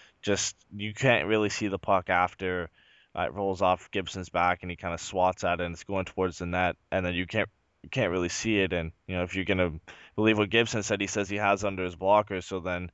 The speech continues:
you could review the play for goalie interference 'cause it, you know, you can definitely see, uh,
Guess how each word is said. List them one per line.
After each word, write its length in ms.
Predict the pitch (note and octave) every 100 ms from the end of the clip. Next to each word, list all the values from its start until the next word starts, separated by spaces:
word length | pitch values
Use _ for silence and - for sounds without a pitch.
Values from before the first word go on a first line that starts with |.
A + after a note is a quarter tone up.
| _ _ _ _
you 140 | G2+ F#2
could 120 | F#2+
review 300 | F2+ F2 G2
the 80 | F2+
play 300 | - F#2+ F#2
for 160 | -
goalie 240 | F2 F2+ F2
interference 420 | E2+ - F#2+ F2
'cause 220 | G2 F2
it, 100 | F2+ -
you 80 | F#2
know, 160 | F2
you 280 | F#2 F2+ G2
can 140 | G#2
definitely 380 | F2+ F#2+ F#2 F#2+
see, 340 | - G2 F#2 F2+
uh, 360 | D#2+ F2 E2